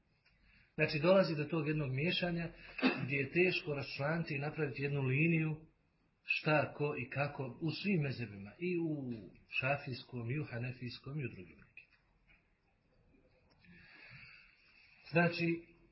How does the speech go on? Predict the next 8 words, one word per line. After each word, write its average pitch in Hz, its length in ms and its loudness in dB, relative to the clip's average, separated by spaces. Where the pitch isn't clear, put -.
to 208 100 0
je 208 80 4
otprilike 180 560 2
taj 156 140 2
nekakav 156 460 0
istorijski 131 520 -6
presjek 131 480 -4
tih 117 380 -4